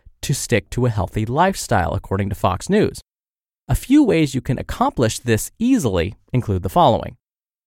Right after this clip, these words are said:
Research local restaurants and grocery stores before you leave. You can also pack some healthy foods to take on your trip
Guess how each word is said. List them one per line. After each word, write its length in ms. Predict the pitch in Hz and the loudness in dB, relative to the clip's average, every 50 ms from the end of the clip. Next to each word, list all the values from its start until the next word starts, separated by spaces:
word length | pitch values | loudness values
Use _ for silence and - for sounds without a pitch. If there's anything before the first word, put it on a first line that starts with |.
| _ _ _ | _ _ _
Research 560 | - 113 135 180 214 - - 240 247 - - | -4 -2 0 0 0 2 2 2 2 0 0
local 260 | 131 127 127 - - 214 | 0 0 0 0 0 0
restaurants 520 | 151 123 117 - - 131 120 120 120 - | 0 0 0 0 -2 -2 -2 0 0 -2
and 100 | 110 101 | -2 -2
grocery 320 | 117 135 180 196 - - | 0 0 -2 -2 -2 -6
stores 320 | 120 - - 110 107 104 - | -6 -2 0 2 2 0 0
before 400 | - - 107 - - - 101 98 | -2 -4 -4 -4 -4 -4 -4 -2
you 140 | 98 101 113 | 0 0 0
leave. 360 | 147 196 175 - - _ _ _ _ _ _ _ _ _ _ _ _ - | 0 0 -2 -2 -4 _ _ _ _ _ _ _ _ _ _ _ _ -6
You 80 | 123 | -4
can 140 | - 139 135 | 0 2 2
also 260 | 131 135 - - 123 | 2 2 0 0 -2
pack 300 | - - - 117 117 - | 0 0 0 -2 -2 -2
some 160 | - 120 113 | -4 -4 -2
healthy 260 | 107 104 95 - 107 101 | -2 -2 -4 -4 -6 -8
foods 380 | - - 202 208 214 208 - | -6 -4 -2 -2 -2 -2 -4
to 100 | - 139 | -6 -6
take 240 | - - 262 262 - | -4 -4 -2 -2 0
on 100 | 165 127 | 0 0
your 120 | 107 104 | 0 -2
trip 320 | - - - 123 123 - | -2 0 0 0 0 0